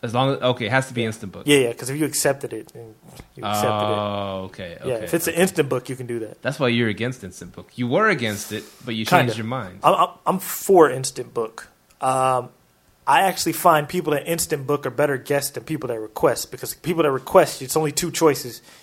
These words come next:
Speaker 2: You either got bad reviews or you, you're new to the platform. So it's the new to the platform I'm cool with, but the bad reviews, it's like, eh, you know.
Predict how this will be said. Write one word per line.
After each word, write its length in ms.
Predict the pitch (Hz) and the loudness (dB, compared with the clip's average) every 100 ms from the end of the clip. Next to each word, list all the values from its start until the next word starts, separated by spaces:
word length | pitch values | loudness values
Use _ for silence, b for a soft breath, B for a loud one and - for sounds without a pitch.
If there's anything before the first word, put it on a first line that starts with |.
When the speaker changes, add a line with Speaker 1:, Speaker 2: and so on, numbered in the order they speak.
| - | -14
Speaker 2:
You 160 | 139 | -2
either 120 | 151 135 | -2 2
got 200 | 147 123 | 0 2
bad 220 | 147 151 | 2 2
reviews 680 | 143 127 180 214 220 - - b b b b _ _ | 0 -4 -4 -4 -6 -10 -16 b b b b _ _
or 440 | 160 185 190 196 - _ _ _ _ _ _ _ _ _ _ _ _ | 4 6 6 4 -6 _ _ _ _ _ _ _ _ _ _ _ _
you, 180 | - 147 | -4 -2
you're 260 | 147 143 143 | 0 0 2
new 200 | 143 165 | 4 2
to 120 | 151 | 2
the 100 | 127 | -2
platform. 540 | - 135 120 123 113 110 | 2 0 0 -8 -10 -4
So 180 | 147 | 0
it's 220 | 143 143 - _ - | 0 0 -8 _ -4
the 120 | 151 | 0
new 160 | 165 220 | 2 4
to 120 | 220 | 4
the 40 | |
platform 500 | 165 185 175 - 139 123 | 8 10 10 8 -2 -6
I'm 40 | |
cool 220 | - 156 | 0 2
with, 140 | 131 104 | 2 0
but 100 | 135 | -8
the 60 | |
bad 260 | 127 143 160 | 0 4 4
reviews, 440 | 143 151 180 180 131 | 2 0 0 0 -4
it's 140 | 127 | -8
like, 180 | 110 107 | -10 -10
eh, 1000 | 117 82 87 95 95 95 92 95 95 95 135 b b b b b _ - | -10 -8 -6 -8 -8 -8 -6 -8 -8 -10 -12 b b b b b _ -12
you 100 | 127 | -8
know. 220 | 127 | -8